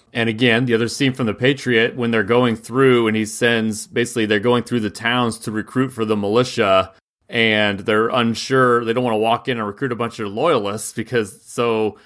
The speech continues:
uh, Mel <laughs> says, "Long live King George,"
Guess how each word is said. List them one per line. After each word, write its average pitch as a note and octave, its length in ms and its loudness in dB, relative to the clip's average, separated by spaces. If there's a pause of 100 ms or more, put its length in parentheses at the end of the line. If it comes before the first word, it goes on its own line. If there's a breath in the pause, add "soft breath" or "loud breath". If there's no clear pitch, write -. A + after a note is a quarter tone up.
(180 soft breath)
uh, A2+ 340 0
Mel A2 280 2
<laughs> - 160 -10
says, B2+ 480 -4 (200)
"Long E3 720 0
live F3 300 0
King G3 360 -4
George," D#3 800 -2